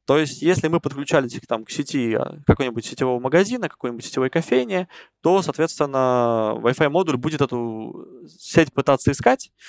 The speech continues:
и тем самым раз-, разгова-, ну, рассказывать, что вот к таким-то сетям я подключался. И это довольно прикольно, это можно анализировать. Ну, я не знаю, насколько это полезно анализировать. Мне это пока кажется не очень полезным, ну, потому что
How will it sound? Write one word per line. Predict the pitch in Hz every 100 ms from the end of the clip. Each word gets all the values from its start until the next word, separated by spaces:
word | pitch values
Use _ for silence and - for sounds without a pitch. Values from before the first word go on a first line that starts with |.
| - -
и | -
тем | 139
самым | 131 - 165
раз-, | 127 127 123
разгова-, | - 127 127 151 139 139 -
ну, | 196 151
рассказывать, | 127 190 175 139
что | - 135
вот | 135
к | -
таким-то | - - 135
сетям | - 131 180
я | 139
подключался. | 135 - 135 - 101 - _ _ _ _ - - -
И | -
это | 147 143
довольно | 156 151
прикольно, | - 156 139 190 277 294 -
это | 143 147
можно | 175 165 139
анализировать. | 127 120 110 110 - - - - - -
Ну, | 131 156 143
я | 147
не | 147
знаю, | 147 185
насколько | 143 - 160 -
это | 135
полезно | - 135 139 117 104
анализировать. | 101 101 101 98 - - -
Мне | 113
это | 147 135
пока | 127
кажется | 123 143 135 135
не | 165
очень | 151 - 113
полезным, | 147 202 254 180 139
ну, | 135
потому | 147 143 139
что | 135 - 135 127 123 117